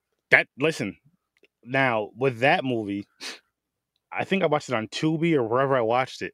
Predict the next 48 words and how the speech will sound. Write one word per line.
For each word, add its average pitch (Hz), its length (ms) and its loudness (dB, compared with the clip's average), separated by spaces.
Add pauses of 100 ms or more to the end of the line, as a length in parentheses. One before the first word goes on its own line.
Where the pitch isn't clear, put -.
I 110 80 0
just, 123 180 -4
it 120 200 -10
was 127 140 -2
for 123 140 0
What 131 160 0
the - 60 -16
Fuck 131 140 -4
the 120 120 -2
Search - 240 -6
Third 123 140 -2
just 110 160 -8
watched 117 200 0
when 104 80 -4
I - 20 -2
was 98 100 -6
doing 107 220 -2
that, 107 120 -2
which 98 140 -8
I 107 100 -2
am 107 120 -4
bringing 110 160 -4
that 101 120 -6
back, 107 200 -2
people. 113 340 -6 (180)
I 87 60 -10
am. 101 280 -4 (720)
Just - 180 -14 (100)
time. 110 480 -4 (480)
I 98 60 -2
would 113 160 2
have 117 80 2
probably 117 160 2
did 110 140 -4
something 110 160 -2
yesterday, 101 240 -6
but 87 60 -6
I - 20 -6
was 82 120 -12
sick 92 120 -12
as - 100 -18
fuck. - 260 -12 (960)
No, 98 140 -6
I 78 60 -8
wasn't. 80 320 -18 (180)
Yes, 92 220 -8
I - 20 -6
was. - 380 -16